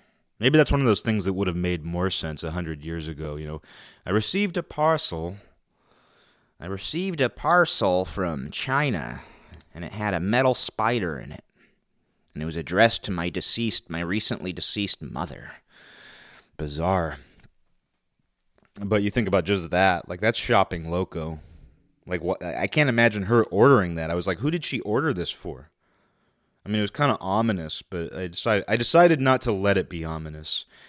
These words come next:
It was so obviously ominous, like, you know, Coronavi had just hit, and, you know, we all know the role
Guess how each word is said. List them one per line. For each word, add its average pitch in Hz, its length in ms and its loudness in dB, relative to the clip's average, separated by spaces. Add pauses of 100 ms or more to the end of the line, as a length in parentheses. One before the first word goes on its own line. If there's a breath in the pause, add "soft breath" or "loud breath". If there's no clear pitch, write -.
It 104 80 -2
was 117 160 6
so 156 380 8
obviously 110 720 6
ominous, 104 640 0
like, 90 200 -2 (460 loud breath)
you 107 80 -6
know, 95 160 0 (880 soft breath)
Coronavi 113 880 6
had 101 140 0
just 104 260 -2
hit, 95 320 0 (1400)
and, 92 380 -2
you 95 80 -4
know, 92 80 -2
we 98 120 2
all 101 220 6
know 98 240 2
the 95 140 -2
role 92 360 4